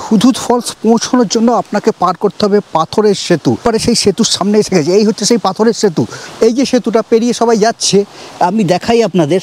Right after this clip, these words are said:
এই যে পাথরগুলো রয়েছে, পাথরগুলো ফাঁকে ফাঁকে, ফাঁকে ফাঁক, ফাঁক দিয়ে দিয়ে ভেতরে জলটা এদিক থেকে ওদিকে চলে যাচ্ছে। এটা কিন্তু প্রাকৃতিক নয়,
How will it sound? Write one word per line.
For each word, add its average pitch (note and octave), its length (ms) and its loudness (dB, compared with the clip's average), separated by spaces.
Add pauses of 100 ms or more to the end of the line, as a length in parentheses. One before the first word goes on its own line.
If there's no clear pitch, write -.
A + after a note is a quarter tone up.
(400)
এই A#3+ 100 4
যে C#4 60 2 (100)
পাথরগুলো C#4+ 520 0
রয়েছে, C4+ 220 2 (120)
পাথরগুলো C4 360 0 (100)
ফাঁকে A#3+ 240 -2
ফাঁকে, C4+ 240 0
ফাঁকে A#3+ 180 -2
ফাঁক, B3 260 0
ফাঁক G#3+ 140 -2 (100)
দিয়ে A#3+ 160 4
দিয়ে C4 200 4
ভেতরে A3+ 240 2 (140)
জলটা F#3+ 260 2
এদিক E3+ 200 0
থেকে A3 160 0
ওদিকে C3 220 0
চলে A2+ 180 -4
যাচ্ছে। - 220 -6 (400)
এটা A3+ 140 2
কিন্তু D4 200 0
প্রাকৃতিক D4+ 400 0
নয়, C#3 160 -2